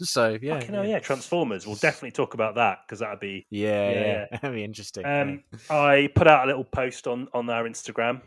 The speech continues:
Speaker 2: uh, as is
Speaker 1: Oh,
Speaker 2: tradition,
Speaker 1: nice.
Speaker 2: just to sort of get a sense of, uh, the kind of, like, beloved toy films that, um, people wanted us to talk about. And
Speaker 1: Yeah, yeah.
Speaker 2: it actually, um,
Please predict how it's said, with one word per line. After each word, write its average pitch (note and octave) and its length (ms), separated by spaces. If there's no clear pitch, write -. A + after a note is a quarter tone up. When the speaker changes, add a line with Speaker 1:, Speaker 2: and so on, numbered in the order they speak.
Speaker 2:
uh, A2+ 420
as A#2 160
is A2+ 80
Speaker 1:
Oh, C3 60
Speaker 2:
tradition, A2 340
Speaker 1:
nice. A#2+ 60
Speaker 2:
just - 160
to B2 60
sort B2 180
of A2+ 100
get A#2+ 180
a A#2+ 60
sense A#2+ 480
of, G#2+ 320
uh, G#2+ 500
the G#2+ 80
kind A2 240
of, G2+ 160
like, A2 200
beloved A2 380
toy A2 260
films G2+ 720
that, G2+ 380
um, G2+ 320
people G2+ 240
wanted G2+ 280
us A2+ 120
to - 100
talk - 300
about. F#2+ 300
And B2 380
Speaker 1:
Yeah, A#2 140
yeah. G2+ 220
Speaker 2:
it C#3 100
actually, B2 640
um, A#2 380